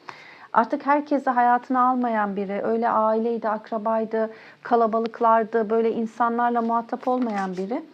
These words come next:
E, yalnız kovboy yani. Ama bu yalnızlığı sizin sayenizde bozmuş gibi görünüyor ve sizin güler yüzünüz, tatlı diliniz,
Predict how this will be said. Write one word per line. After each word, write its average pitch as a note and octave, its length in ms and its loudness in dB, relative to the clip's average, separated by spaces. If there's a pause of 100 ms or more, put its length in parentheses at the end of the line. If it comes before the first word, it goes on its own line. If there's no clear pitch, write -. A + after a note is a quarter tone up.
(500)
E, G3 720 -4 (100)
yalnız B3+ 380 4
kovboy G#3 440 0
yani. G3 440 -6 (500)
Ama B3+ 240 2
bu D4 80 4
yalnızlığı C4 560 2
sizin C#4+ 240 -2
sayenizde A#3 640 -2
bozmuş A#3+ 400 -2
gibi B3+ 220 -6
görünüyor A#3 540 0
ve A3+ 100 -2
sizin B3 400 0
güler B3 300 2
yüzünüz, G#3+ 520 -4
tatlı A3+ 380 -2
diliniz, A3+ 400 -4